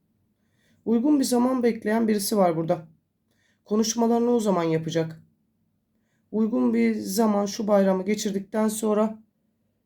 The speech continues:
e, bir araya geldikten sonra ağzından baklaları dökecek birisi var.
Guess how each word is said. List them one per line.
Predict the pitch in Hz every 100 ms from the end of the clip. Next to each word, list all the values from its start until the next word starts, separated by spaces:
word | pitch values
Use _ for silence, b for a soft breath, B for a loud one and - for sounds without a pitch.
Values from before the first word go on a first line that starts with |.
| _ -
e, | 185 185 180 180
bir | 240 214
araya | 190 185
geldikten | 185 208 196 202 - 208
sonra | 208 208 214 214 214 - _ _ _ _ _ _ _ _ _ _ _ _ _ _ _ _ _ _ _ _ _ _ _ _ _
ağzından | 214 220 208 208 196 196
baklaları | 220 - 202 214
dökecek | 202 196 190 214 214
birisi | 190 190 196
var. | 165 160